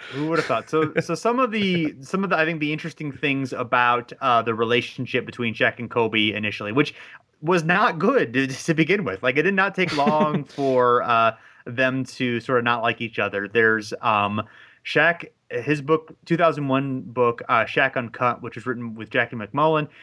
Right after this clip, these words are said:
Speaker 1: basically says that, like, he was talking about hazing and that, you know, so the rookies were kinda hazed pretty badly and that maybe they went a little bit too far with it. And then one of the rookies, Derek Fisher, just took it. The other rookie, Kobe Bryant, ratted us out to Jerry West.
Speaker 2: <laughs>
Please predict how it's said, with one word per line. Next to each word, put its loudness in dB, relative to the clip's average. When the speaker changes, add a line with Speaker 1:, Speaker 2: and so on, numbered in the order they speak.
Speaker 1:
basically 2
says 2
that, 2
like, -6
he -8
was -10
talking 0
about 2
hazing -2
and 0
that, 0
you -6
know, -4
so -14
the -4
rookies -2
were -6
kinda 0
hazed -2
pretty -4
badly 0
and -4
that 2
maybe 2
they 4
went 0
a 0
little -4
bit -6
too -8
far 0
with -2
it. -2
And 0
then 4
one 2
of 2
the 2
rookies, 0
Derek 2
Fisher, 0
just -10
took 0
it. 0
The 2
other 2
rookie, 2
Kobe 2
Bryant, 0
ratted 4
us -4
out 2
to -8
Jerry 0
West. -12
Speaker 2:
<laughs> -20